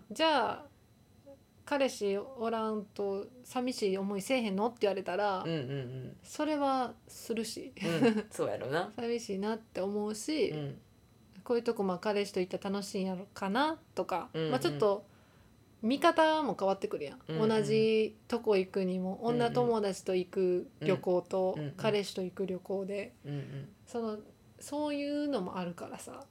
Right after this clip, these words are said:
Speaker 2: うん。
Speaker 1: <laughs> なんていうんやろ。
Speaker 2: うん。
Speaker 1: なんか、あるよな。そこはやっぱ難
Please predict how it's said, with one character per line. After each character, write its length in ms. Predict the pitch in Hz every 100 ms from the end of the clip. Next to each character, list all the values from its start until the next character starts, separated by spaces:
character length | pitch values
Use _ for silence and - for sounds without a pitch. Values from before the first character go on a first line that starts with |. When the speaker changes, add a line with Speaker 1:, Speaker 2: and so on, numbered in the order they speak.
| _ -
Speaker 2:
う 60 |
ん。 120 | 156 285
Speaker 1:
<laughs> 0 |
な 100 | 262
ん 120 | 226
て 200 | - 214
い 20 |
う 120 | 208 196
ん 20 |
や 120 | 190
ろ。 200 | 185 202
Speaker 2:
う 40 | 143
ん。 200 | 139 - - - - - - - - -
Speaker 1:
な 120 | 202
ん 80 | 185 185 -
か、 240 | - - - _ - - - - -
あ 100 | 202
る 100 | 214
よ 80 | 226
な。 100 | 233 - -
そ 140 | -
こ 100 | 285
は 40 | 240
や 40 |
っ 40 |
ぱ 60 | 190
難 160 | 185